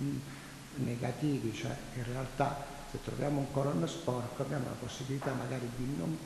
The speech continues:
riuscire a vedere alcune situazioni che sono presenti a livello del colon.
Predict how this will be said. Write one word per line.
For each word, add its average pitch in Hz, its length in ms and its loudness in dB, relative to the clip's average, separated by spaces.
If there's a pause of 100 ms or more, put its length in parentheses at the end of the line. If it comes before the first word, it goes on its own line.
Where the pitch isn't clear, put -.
riuscire 135 460 0
a 120 140 -2
vedere 123 480 -2
alcune - 460 -2
situazioni - 640 -2 (400)
che 143 80 4
sono 135 280 2
presenti 117 520 -2
a 113 80 -2
livello 110 320 -2
del 107 120 -2 (120)
colon. 117 420 -2